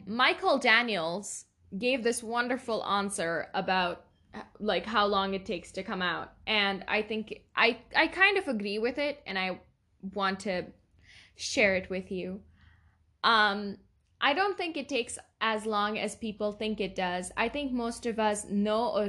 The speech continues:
realize as we become sexually aware. Our thought, desires, wants, and needs are not what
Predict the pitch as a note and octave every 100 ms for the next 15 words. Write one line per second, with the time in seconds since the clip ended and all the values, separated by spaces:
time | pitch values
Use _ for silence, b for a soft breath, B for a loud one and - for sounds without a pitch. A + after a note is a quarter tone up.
0 | F#3 A3+ B3+ G#3+ G3+ G3+ A3 G3 G#3+ G#3
1 | G#3+ A3+ A#3 A3 - - A3+ - A3+ G#3+
2 | - F#3+ F#3+ G3 E3 E3 - G#3 G#3 -
3 | A3 B3 - G3 G3+ G3+ G3+ A3 A3+ A3+
4 | G3+ G3+ G#3 A3+ - G#3 G3+ G3 G3+ G3
5 | - G#3+ G#3 G3+ A#3 - - - F#3+ G3+
6 | G3+